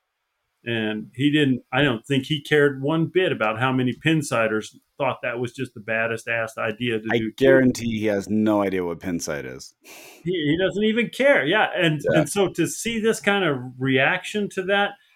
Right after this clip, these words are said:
Speaker 1: from something that we did and, and all started because he said, "No, that's not, that's not what I want. I want something, you know, retro, and that will be cool. You guys, you know, you'll see retro can be cool." And,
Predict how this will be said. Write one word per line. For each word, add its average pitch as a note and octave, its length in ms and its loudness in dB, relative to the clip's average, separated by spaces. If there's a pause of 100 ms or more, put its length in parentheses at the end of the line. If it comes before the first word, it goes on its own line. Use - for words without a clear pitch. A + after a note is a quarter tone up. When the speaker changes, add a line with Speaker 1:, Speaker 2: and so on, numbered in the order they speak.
(220)
Speaker 1:
from C#3 200 -2
something E3 400 0
that B2 160 -2
we C#3+ 200 4
did E3+ 360 4 (120)
and, A#2+ 340 0
and C3+ 120 2
all C#3+ 180 6
started E3+ 520 4
because C#3 420 2
he E3 160 2
said, D3+ 380 2
"No, D#3+ 500 4
that's D3 320 -2
not, D#3 280 0 (460)
that's D3 200 0
not D#3+ 180 4
what C#3 140 4
I C3+ 100 4
want. C#3 320 2
I B2+ 80 2
want C3 240 -2
something, C#3 540 -2
you B2+ 100 0
know, A2 240 -4 (300)
retro, C#3+ 720 2 (260)
and A#2 300 -6
that C#3 260 0
will C3+ 140 4
be C#3 200 2
cool. D3+ 380 4
You C#3+ 160 0
guys, C#3+ 260 4 (200)
you D3+ 600 -6
know, C#3+ 100 2
you'll C#3+ 200 2
see D3 440 2 (120)
retro C#3 400 2
can C3+ 180 -2
be C3+ 160 -4
cool." D#3 460 4 (500)
And, C#3+ 280 4